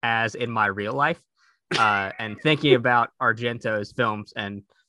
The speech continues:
Speaker 1: this is probably how, if I recommended them to someone, they might describe it. I had a,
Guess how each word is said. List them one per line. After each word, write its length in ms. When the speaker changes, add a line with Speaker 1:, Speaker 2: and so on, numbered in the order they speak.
Speaker 1:
this 180
is 100
probably 300
how, 220
if 120
I 80
recommended 560
them 160
to 60
someone, 260
they 120
might 160
describe 340
it. 100
I 60
had 180
a, 100